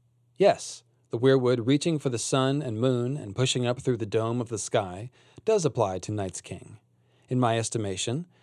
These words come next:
he is either another name for Azor Ahai or the Last Hero, or he descended from them and their magical legacy. You can kinda see how all these ideas come together in the north. Azor Ahai and the magic sword to fight the Long Night,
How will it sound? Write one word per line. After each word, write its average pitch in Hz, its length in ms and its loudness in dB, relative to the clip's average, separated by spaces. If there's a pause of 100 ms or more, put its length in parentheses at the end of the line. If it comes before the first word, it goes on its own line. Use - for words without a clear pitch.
(140)
he 156 140 2
is 127 140 2
either 131 240 4
another 120 280 4
name 123 320 0
for 139 160 0
Azor 117 360 4
Ahai 110 440 0
or 117 140 2
the 104 80 0
Last 104 320 0
Hero, 110 400 -2 (420)
or 147 280 4
he 165 100 0
descended 139 460 0
from 147 260 2
them 104 280 -4
and 123 120 0
their 117 140 0
magical 107 400 -2
legacy. 98 580 -6 (2000)
You 185 80 -2
can 180 140 2
kinda 254 240 0
see 175 180 4
how 139 140 4
all 127 100 6
these 123 160 0
ideas 107 400 0
come 120 280 -2
together 104 420 0
in 101 80 -4
the 98 80 -6
north. 92 440 -10 (380)
Azor 110 400 2
Ahai 104 340 0
and 117 120 -2
the 104 40 -6
magic 110 340 -2
sword 107 360 0
to 104 60 -6
fight 113 300 0
the 110 60 -2
Long 101 280 -2
Night, 87 320 -12